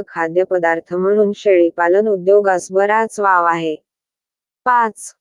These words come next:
शेळीपालन हा आजही घरगुती शेतकऱ्यांचा व्यवसाय असल्याने त्याला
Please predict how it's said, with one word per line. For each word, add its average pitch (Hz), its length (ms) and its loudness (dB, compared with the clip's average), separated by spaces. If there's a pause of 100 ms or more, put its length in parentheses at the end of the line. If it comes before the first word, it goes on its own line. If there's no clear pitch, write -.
(120)
शेळीपालन 240 880 0
हा 208 300 -4
आजही 190 380 -4
घरगुती 214 600 -2
शेतकऱ्यांचा 202 880 -2
व्यवसाय 208 560 0
असल्याने 226 480 0
त्याला 180 400 -2